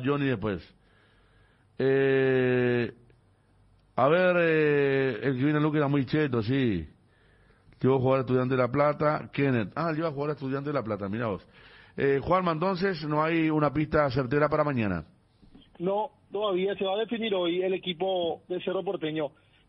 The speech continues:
Speaker 2: El que sí me están indicando, y más de una persona, es que estemos muy atentos a Fabricio Peralta, volante central de muy buenas condiciones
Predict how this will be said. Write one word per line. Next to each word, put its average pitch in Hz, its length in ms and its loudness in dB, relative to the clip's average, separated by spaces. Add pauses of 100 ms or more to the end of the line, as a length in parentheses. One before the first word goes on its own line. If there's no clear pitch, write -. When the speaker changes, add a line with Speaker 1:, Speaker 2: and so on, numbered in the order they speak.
Speaker 2:
El 165 140 -6
que 185 160 -4
sí 202 200 -6
me 247 140 -2
están 208 240 -8
indicando, 196 540 -4
y 170 160 -4
más 165 360 -4
de 202 80 0
una 175 260 -2
persona, 165 600 -4 (480)
es 165 220 -6
que 180 260 -4
estemos 175 320 -6
muy 170 180 -2
atentos 180 440 -4
a 196 40 -8
Fabricio 175 480 -4
Peralta, 143 600 -4 (300)
volante 151 480 -4
central 170 580 -4
de 165 100 -2
muy 160 320 -4
buenas 175 320 -2
condiciones 180 680 -4